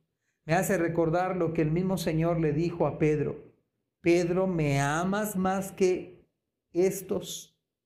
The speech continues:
La idea aquí en este pasaje no era dejar en evidencia alguno, pero podemos aprender que debemos aplicarnos a los asuntos espirituales.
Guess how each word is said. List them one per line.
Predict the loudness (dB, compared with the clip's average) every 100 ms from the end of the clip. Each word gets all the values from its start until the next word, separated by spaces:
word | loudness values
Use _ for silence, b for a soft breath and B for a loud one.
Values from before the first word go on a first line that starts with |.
| _ _ _ _ _ _ -2
La | 2
idea | 4 4 2
aquí | -2 0 2
en | 2
este | 0 -2
pasaje | 0 0 0 0
no | 0 2
era | 2
dejar | 0 0 0
en | 0
evidencia | 0 2 0 0 0 0
alguno, | 2 0 0 -2 -6 -10 -20 -20 _ _ _ _ _ _ _ _ _
pero | -2 0
podemos | 2 0 0
aprender | -2 0 0 2 0
que | 0 0
debemos | 2 0 0 2 2 2 0 0 0
aplicarnos | -2 0 -2 0 0 0 0 -2 0
a |
los | 0 0
asuntos | -2 -2 -2 -2 -2
espirituales. | -4 -2 -2 0 0 2 0 -4 -10 -16